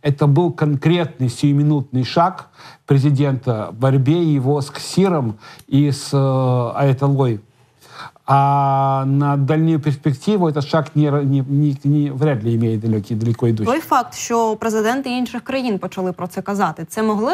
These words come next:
Speaker 2: якось вплинути на необхідність визнання?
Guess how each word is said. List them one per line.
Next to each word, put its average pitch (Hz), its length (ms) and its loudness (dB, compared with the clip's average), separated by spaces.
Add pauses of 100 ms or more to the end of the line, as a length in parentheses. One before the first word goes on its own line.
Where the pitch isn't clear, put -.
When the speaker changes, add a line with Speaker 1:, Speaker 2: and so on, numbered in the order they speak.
Speaker 2:
якось 240 340 -2
вплинути 208 720 -2 (360)
на 226 120 2
необхідність 269 880 -2
визнання? 196 640 -2